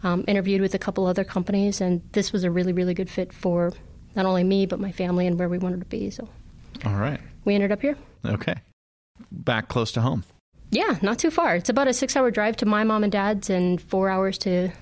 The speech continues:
Speaker 1: to my husband. So it's
Speaker 2: But a
Speaker 1: not
Speaker 2: lot
Speaker 1: undoable.
Speaker 2: closer than Washington State.
Speaker 1: A lot closer. A lot
Speaker 2: <laughs>
Speaker 1: closer.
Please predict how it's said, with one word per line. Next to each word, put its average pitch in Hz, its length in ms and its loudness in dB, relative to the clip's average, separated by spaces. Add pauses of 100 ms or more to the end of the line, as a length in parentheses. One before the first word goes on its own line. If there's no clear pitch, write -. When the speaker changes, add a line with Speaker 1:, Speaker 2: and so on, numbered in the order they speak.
(160)
Speaker 1:
to - 100 -4
my 185 120 2
husband. 190 340 -2
So 214 100 -6
it's - 240 -8 (960)
Speaker 2:
But 110 100 2
a 107 40 2
Speaker 1:
not 107 60 4
Speaker 2:
lot 139 160 4
Speaker 1:
undoable. 180 40 0
Speaker 2:
closer 113 320 2
than 107 160 2
Washington 101 380 0
State. - 260 -4 (280)
Speaker 1:
A 185 100 2
lot 185 240 0
closer. 196 500 2 (160)
A 190 80 2
lot 185 260 0
Speaker 2:
<laughs> - 20 -14
Speaker 1:
closer. 190 440 -4